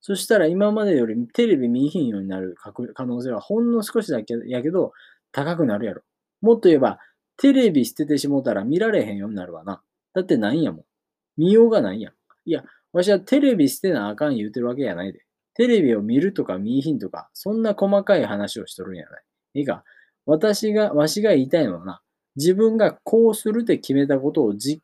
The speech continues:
行し続けるためには、そうせざるを得ないような環境を作らなあかんいうことや。ただ決めるだけか、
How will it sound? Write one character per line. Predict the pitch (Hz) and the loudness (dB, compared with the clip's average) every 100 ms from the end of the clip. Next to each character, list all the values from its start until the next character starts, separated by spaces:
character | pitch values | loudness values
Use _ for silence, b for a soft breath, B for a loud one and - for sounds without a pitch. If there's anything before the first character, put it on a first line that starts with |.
| _ | _
行 | 196 185 | 2 2
し | 180 - | 0 -8
続 | 196 190 | -8 -6
け | 190 220 | 0 2
る | 160 | 2
た | 117 | -2
め | 120 | -2
に | 107 | -4
は、 | 98 - | -6 -8
そ | - 214 | -4 0
う | 226 | 2
せ | 202 | 2
ざ | 196 214 | 2 4
る | 170 | 4
を | 104 104 117 | 2 -2 -2
得 | 147 180 | 0 0
な | 151 | 0
い | 98 | -4
よ | 90 | -8
う | |
な | 90 - | -12 -14
環 | - 110 | -10 -10
境 | 104 110 | -6 -6
を | 110 104 | -4 -6
作 | - 185 | -6 0
ら | 190 | 2
な | 147 - | 0 -4
あ | - 123 | -8 -4
か | 175 | 0
ん | 160 | 0
い | 101 | -2
う | |
こ | 92 | -8
と | - | -12
や。 | 80 - _ _ _ _ - | -14 -16 _ _ _ _ -4
た | |
だ | 214 143 | 0 0
決 | - | 0
め | 160 196 | 0 0
る | 196 | 2
だ | 190 | 0
け | 180 185 | 0 -2
か、 | - - | -4 -10